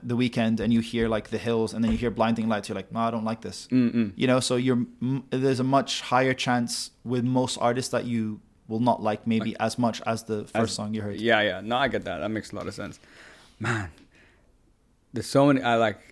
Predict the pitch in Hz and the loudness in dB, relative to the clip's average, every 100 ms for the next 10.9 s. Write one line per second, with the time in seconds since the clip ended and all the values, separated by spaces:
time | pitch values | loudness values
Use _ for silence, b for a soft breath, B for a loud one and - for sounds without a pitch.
0 | - - 117 160 185 165 214 208 165 175 | -20 0 6 8 10 8 4 4 2 2
1 | 156 131 131 165 127 120 117 107 - - | 4 8 8 8 4 4 4 2 -6 -18
2 | - 120 120 117 104 104 - _ _ 113 | -4 2 4 2 -4 -10 -12 _ _ -8
3 | 107 123 139 - 139 131 - 131 120 120 | 0 2 4 4 4 4 2 0 0 -4
4 | 113 113 113 113 104 95 - 110 - 110 | -4 -6 -6 -8 -8 -6 -4 -4 -4 -8
5 | 107 104 117 117 110 107 - - 120 B | -4 -2 2 0 0 -8 -14 -20 -20 B
6 | B B _ - 120 123 123 120 - 135 | B B _ 0 2 4 2 0 4 6
7 | 139 131 127 127 120 - 113 107 104 101 | 6 4 2 0 -2 -4 -4 -2 -4 -8
8 | - - 110 123 123 120 113 110 113 - | -10 -2 0 2 0 2 0 0 -4 -4
9 | 113 - 113 113 104 101 98 107 107 110 | -12 -8 -8 -6 -8 -8 -8 -6 -4 -4
10 | 104 107 95 113 98 - 104 98 - | -4 -8 -4 -4 -4 -6 -6 -6 -10